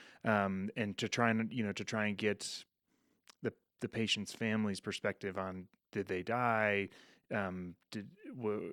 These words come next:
do they understand that their heart is now beating, but they're, we're not sure if their brain is working, you know, and, and where, kind of where they're coming from. But I, I don't do a good job of that, Nadia. I mean, I don't think any of us really do, because it's hard to, to learn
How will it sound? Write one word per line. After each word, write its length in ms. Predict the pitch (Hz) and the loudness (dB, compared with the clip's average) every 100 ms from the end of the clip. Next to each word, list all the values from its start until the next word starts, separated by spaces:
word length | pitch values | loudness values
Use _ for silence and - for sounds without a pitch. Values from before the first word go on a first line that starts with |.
| - | -8
do 120 | 117 101 | -2 0
they 120 | 101 | 0
understand 440 | 95 90 113 104 | -2 -4 -2 -2
that 120 | 98 | -2
their 120 | 95 92 | -2 0
heart 200 | 107 101 | 2 2
is 100 | 92 | 0
now 180 | 90 - | -4 0
beating, 400 | 123 117 113 107 | 2 4 4 2
but 200 | 95 - | 0 -4
they're, 280 | 90 92 92 | -6 -6 -6
we're 100 | 98 | -4
not 200 | 92 90 | -4 -4
sure 320 | 95 90 87 - _ - _ | -4 -6 -8 -14 _ -20 _
if 120 | 104 | -6
their 140 | 92 87 | -4 2
brain 300 | 123 135 127 | 4 6 4
is 140 | 110 | 4
working, 420 | 113 107 110 101 | 2 2 -2 -2
you 80 | 110 | 2
know, 100 | 113 | 2
and, 220 | 120 113 | 2 0
and 240 | 123 113 110 | 0 -2 2
where, 160 | 123 | 0
kind 220 | - 123 | 0 -2
of 100 | 110 | 2
where 120 | 110 107 | 4 4
they're 100 | 98 | 2
coming 320 | - 147 123 | 2 2 2
from. 280 | - 104 98 | 2 2 2
But 120 | 104 | 2
I, 160 | 131 - - - - _ | 2 -2 -12 -20 -20 _
I 140 | 110 120 | -2 0
don't 160 | 131 | 0
do 120 | - 78 | -4 -8
a 40 | |
good 160 | - 76 | -8 -8
job 260 | 80 80 | -8 -8
of 120 | 85 | -8
that, 260 | - 82 82 - | -8 -10 -12 -10
Nadia. 300 | 90 87 101 | -8 -6 -2
I 80 | 117 | 2
mean, 160 | 120 107 | 4 4
I 120 | 110 | 2
don't 140 | 117 | -2
think 180 | 92 85 | -4 -6
any 220 | 90 117 | -4 -2
of 100 | 90 | -2
us 160 | 85 - | -4 -4
really 240 | 98 87 | -4 -4
do, 480 | 82 104 95 85 87 - - - | -2 0 0 0 -4 -10 -16 -2
because 480 | 113 131 113 98 - | 4 8 8 8 0
it's 160 | 131 | -4
hard 520 | - - 117 135 180 123 | -6 -4 2 4 4 4
to, 220 | 123 107 - _ _ _ _ - | 4 4 0 _ _ _ _ -4
to 120 | 113 | 0
learn 760 | 104 104 131 139 110 104 104 | 2 4 6 6 4 4 0